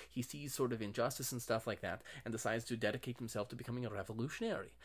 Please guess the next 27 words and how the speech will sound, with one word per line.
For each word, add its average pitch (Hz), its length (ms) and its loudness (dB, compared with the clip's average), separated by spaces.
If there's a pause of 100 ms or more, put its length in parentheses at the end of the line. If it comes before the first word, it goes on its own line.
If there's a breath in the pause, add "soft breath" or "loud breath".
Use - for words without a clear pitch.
(220 loud breath)
and, 123 240 2
uh, 104 100 2
becomes 127 280 -4
a 113 60 -4
revolutionary 120 760 0
to - 140 -4
the 107 80 0
point 127 340 2
that 113 140 0
he 131 200 -2
is 117 140 0
basically, 117 560 0
my 107 220 2
understanding 120 580 0
is, 90 200 -4
he 175 160 -4
is 165 200 0
truly 156 460 2
the, 110 240 0 (320 loud breath)
uh, 90 260 4
the 113 80 0
guy 101 380 2
who 120 120 0
enjoys 98 380 -2
gunning, 107 540 0
gunning 113 300 0
down, 104 480 2